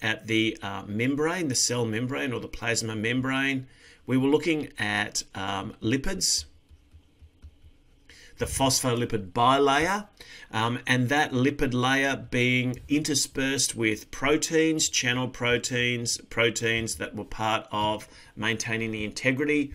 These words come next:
or strength of the membrane. So different chemicals working together to produce, um, a larger structure,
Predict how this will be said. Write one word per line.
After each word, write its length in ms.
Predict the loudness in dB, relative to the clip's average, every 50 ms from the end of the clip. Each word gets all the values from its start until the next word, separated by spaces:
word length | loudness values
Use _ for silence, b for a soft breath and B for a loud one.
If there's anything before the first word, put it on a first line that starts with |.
| -12 -8 -6
or 140 | -4 -2
strength 600 | 0 2 0 0 0 0 -2 -2 -2 -4 -8 -14 -8 -4
of 200 | -2 -2 0 2
the 60 | 2
membrane. 580 | 2 2 2 2 2 2 2 2 0 0 -2 -4 B B B B
So 160 | 0 2 2
different 560 | 2 2 2 4 4 4 4 2 0 0 -2 0
chemicals 560 | 0 0 2 2 0 4 4 4 4 4 4
working 400 | 6 6 6 6 4 0 -2 -2
together 500 | -2 0 0 0 0 2 0 -2 -2 B B B B B
to 180 | 0 0 0 2
produce, 720 | 2 0 -2 0 0 2 2 2 2 2 0 0 0 B B B B B -8
um, 400 | -4 -4 -2 -2 -4 -6 -8 -10 -16 -20 -4 2
a 80 | 2 4
larger 480 | 4 4 6 6 6 6 4 2 0 0
structure, 680 | 0 0 2 4 4 4 4 2 0 0 -2 -6